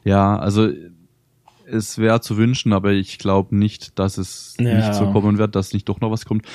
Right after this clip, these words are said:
Speaker 1: Was ich mir wünschen würde, wär, wenn wirklich so ein, ein Teil vor dem ersten Teil kommt. Weißt du, wie ich mein?
Speaker 2: Ein
Speaker 1: So,
Speaker 2: Prequel,
Speaker 1: so,
Speaker 2: ja.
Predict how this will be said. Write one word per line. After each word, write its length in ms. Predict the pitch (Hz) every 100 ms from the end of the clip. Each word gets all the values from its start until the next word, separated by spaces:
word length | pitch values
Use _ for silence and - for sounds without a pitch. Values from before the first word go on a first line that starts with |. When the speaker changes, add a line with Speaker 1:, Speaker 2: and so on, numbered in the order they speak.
| - -
Speaker 1:
Was 240 | 98 -
ich 80 | 151
mir 200 | 147 131
wünschen 360 | 131 135 139 123
würde, 300 | 120 117 104
wär, 180 | 104
wenn 220 | 104 104 101
wirklich 280 | 107 113
so 240 | - 104 101
ein, 280 | 95 95 95 _ -
ein 100 | 98
Teil 320 | 101 98 110
vor 260 | 120 98 107
dem 140 | 113
ersten 320 | 82 98 -
Teil 300 | 101 92 95
kommt. 260 | - 87 82
Weißt 180 | 104 -
du, 20 |
wie 40 |
ich 80 | 113
mein? 240 | 98 98 127
Speaker 2:
Ein 40 |
Speaker 1:
So, 160 | 139 -
Speaker 2:
Prequel, 320 | 180 - 151
Speaker 1:
so, 320 | 117 107 104
Speaker 2:
ja. 300 | 120 117 110